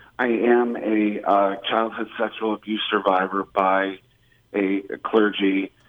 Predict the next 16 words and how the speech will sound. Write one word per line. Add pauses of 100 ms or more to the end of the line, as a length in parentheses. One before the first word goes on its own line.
(300)
uh, (140)
who
was, (260)
uh,
the
priest
at
the
time
was
a
dear (100)
friend (580)
to
my (160)
parents.